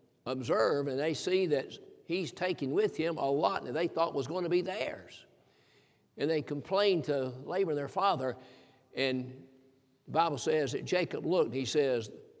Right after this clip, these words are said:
"The countenance of Laban is not toward me like it was before." His countenance had changed. He hadn't said a word to, to Jacob, but Jacob could just tell that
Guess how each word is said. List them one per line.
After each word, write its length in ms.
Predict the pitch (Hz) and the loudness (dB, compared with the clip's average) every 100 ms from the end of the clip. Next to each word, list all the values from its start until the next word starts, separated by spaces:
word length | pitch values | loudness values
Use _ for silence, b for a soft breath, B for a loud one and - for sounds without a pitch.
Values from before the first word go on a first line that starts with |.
| - | -8
"The 100 | 123 | -8
countenance 760 | 120 - 170 165 165 165 147 - | -8 -4 -2 -2 -2 -4 -4 -6
of 120 | 127 123 | -6 -4
Laban 460 | 151 170 110 117 | 0 0 0 -2
is 140 | 117 117 | -4 -2
not 280 | 135 - | -4 -4
toward 280 | - 180 135 | -4 0 0
me 160 | 113 127 | 0 -4
like 260 | 123 120 | -4 -6
it 80 | - | -6
was 260 | 120 120 123 | -4 -4 -4
before." 460 | 147 - 165 - - - - _ _ _ _ _ b b b b | -8 -4 -6 -6 -14 -20 -20 _ _ _ _ _ b b b b
His 200 | - 131 | -8 -8
countenance 640 | - 180 143 113 120 127 - | -6 -6 -4 -4 -6 -8 -12
had 160 | 123 - | -12 -10
changed. 720 | - 170 123 82 - - - - b b b b | -6 -4 -4 -6 -14 -18 -20 -20 b b b b
He 60 | 185 | -2
hadn't 160 | 185 | -2
said 220 | 160 214 | 2 4
a 20 | 208 | 6
word 460 | 208 233 151 110 | 6 8 8 6
to, 280 | 123 113 92 - - | 0 0 -2 -8 -6
to 120 | 127 | -4
Jacob, 380 | 113 143 120 - | 0 0 0 -4
but 140 | 135 120 | -6 2
Jacob 340 | 190 190 165 | 2 2 -2
could 100 | 156 | -2
just 200 | 180 - | -4 -4
tell 600 | - 220 202 110 92 - B B B B B B B _ | 0 2 2 0 -2 -10 B B B B B B B _
that 280 | 117 117 | -2 -2